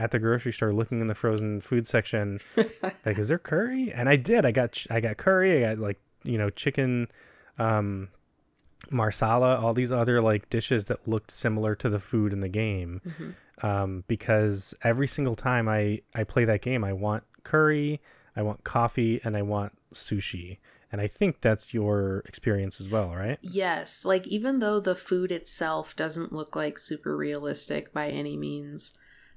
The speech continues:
Speaker 2: um, I think it's just because you're surrounded by it and people talk about it constantly. And that's also
Speaker 1: Yeah.
Speaker 2: part of the social dynamic of the game. Um, and for me, it's especially the coffee. 'Cause, like,
Speaker 1: Yeah.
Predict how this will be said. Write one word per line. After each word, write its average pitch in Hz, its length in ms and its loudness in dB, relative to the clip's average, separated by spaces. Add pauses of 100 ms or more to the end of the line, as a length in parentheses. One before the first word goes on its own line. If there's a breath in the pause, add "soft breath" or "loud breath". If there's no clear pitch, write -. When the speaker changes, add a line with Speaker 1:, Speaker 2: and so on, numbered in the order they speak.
(160)
Speaker 2:
um, 147 520 -4
I 165 60 0
think 185 220 0
it's 214 140 0
just - 160 -6
because 160 640 -4
you're 156 140 -4
surrounded 151 600 -4
by 156 200 -2
it 160 240 -4
and 147 160 -6
people - 280 -10
talk 147 300 -4
about 151 280 -6
it 147 300 -10
constantly. 240 1000 -4 (400 loud breath)
And 170 140 0
that's 165 160 -2
also 170 240 0
Speaker 1:
Yeah. 160 100 -6
Speaker 2:
part 165 180 -2
of 156 140 -6
the 160 80 -6
social 185 460 -4
dynamic 190 580 -2
of 196 140 -2
the 196 80 -2
game. 202 460 -2 (500 loud breath)
Um, 151 640 -4 (240)
and 170 220 -2
for 170 140 0
me, 185 200 4
it's 185 140 2
especially 156 460 -2
the 151 80 -10
coffee. - 640 -10 (140)
'Cause, 160 260 -4
like, 151 300 -4
Speaker 1:
Yeah. 87 320 -6